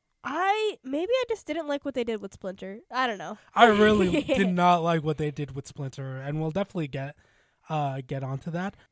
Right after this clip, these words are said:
Speaker 2: But for me, it, it wasn't really grabbing my attention. Like, it, it, throughout the movie, it did. But the second I left the movie, I could barely grasp onto, like, the details of what actually happened.
Speaker 1: See, I'm a little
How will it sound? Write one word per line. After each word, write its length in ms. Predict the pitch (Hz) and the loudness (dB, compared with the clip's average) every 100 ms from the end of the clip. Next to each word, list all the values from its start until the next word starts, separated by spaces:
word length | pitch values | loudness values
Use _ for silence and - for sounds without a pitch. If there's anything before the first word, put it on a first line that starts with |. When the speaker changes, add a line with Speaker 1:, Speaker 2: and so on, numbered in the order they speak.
| - 180 | -20 -2
Speaker 2:
But 160 | 196 | -2
for 180 | - 214 | 0 0
me, 340 | 196 226 262 220 | 0 0 -2 -2
it, 280 | - 185 180 | -2 -2 2
it 100 | 190 | 2
wasn't 420 | 165 190 220 247 | 2 -2 0 0
really 220 | 185 233 180 | 0 0 -2
grabbing 600 | 143 139 147 160 156 143 | -4 -4 -2 0 0 -2
my 180 | 139 | -4
attention. 440 | 139 135 151 151 190 | -4 -6 -6 -4 -4
Like, 200 | 185 196 | 0 0
it, 140 | 214 220 202 - | 0 -4 -8 -12
it, 120 | 226 196 | -10 0
throughout 400 | 214 226 269 - | 4 4 4 2
the 80 | |
movie, 360 | 202 214 214 185 | 2 2 2 -4
it 120 | 147 - | -6 -4
did. 280 | 165 123 - _ _ _ | -4 -4 -12 _ _ _
But 120 | 202 | 0
the 80 | 208 | 0
second 500 | - - 180 - 247 | -2 -2 -2 -2 -2
I 160 | 165 170 | -2 -2
left 400 | 151 143 160 _ | -2 -2 -4 _
the 100 | 165 | -6
movie, 540 | 143 143 156 220 269 - _ _ - | -4 -4 -4 -4 -4 -8 _ _ -4
I 120 | 220 | -2
could 220 | - 190 | -2 -4
barely 400 | 170 175 190 202 170 | -4 -2 -2 -2 -4
grasp 500 | 143 135 143 - 147 | -6 -6 -6 -8 -6
onto, 300 | 139 139 147 | -6 -6 -6
like, 200 | 139 139 | -8 -10
the 80 | 147 | -12
details 520 | 147 143 156 131 127 | -10 -8 -8 -8 -10
of 100 | 131 | -10
what 120 | 135 | -10
actually 400 | 131 131 - 139 | -10 -14 -12 -10
happened. 420 | 127 127 131 120 - | -8 -10 -10 -12 -14
Speaker 1:
See, 300 | - 349 349 - _ | -10 -6 -6 -8 _
I'm 180 | 247 427 605 554 - | -4 -4 -6 -16 -6
a 100 | 254 | -6
little 540 | 233 226 247 226 208 | -4 -4 -4 -4 -8